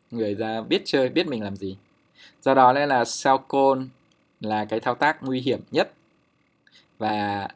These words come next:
đối với các bạn như Vi ấy, thì mình khuyến khích là chỉ nên chơi, ờ, call, ờ, sell cover call thôi. Có nghĩa là mình đã có sẵn share rồi ấy, thì mình có thể sell thêm call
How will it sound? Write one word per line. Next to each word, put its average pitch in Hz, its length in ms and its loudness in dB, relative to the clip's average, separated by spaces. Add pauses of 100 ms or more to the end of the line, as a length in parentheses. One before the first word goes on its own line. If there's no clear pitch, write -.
(120)
đối 117 180 2
với 143 240 0
các 135 120 -8
bạn - 340 0
như 127 140 -6
Vi 135 360 0
ấy, 151 160 -6
thì 113 80 -10
mình 98 300 -10
khuyến 117 140 -6
khích 180 200 -8
là 113 100 -12
chỉ 90 180 -8
nên 110 260 -6
chơi, 110 540 -4
ờ, 107 160 -8 (180)
call, 107 300 -6
ờ, 104 320 -12 (380)
sell 120 240 -2
cover 117 340 -2 (100)
call 113 180 -6
thôi. 113 140 -10 (800)
Có 117 120 -6
nghĩa 131 160 -2
là 151 100 4
mình 113 200 -4
đã 101 100 0
có 117 200 0
sẵn - 320 2
share 139 480 0
rồi 104 280 0
ấy, 123 200 -6
thì 104 100 -12
mình 101 120 -10
có 110 100 -8
thể 127 120 -6
sell 110 260 -4
thêm 120 220 -6
call 117 200 -4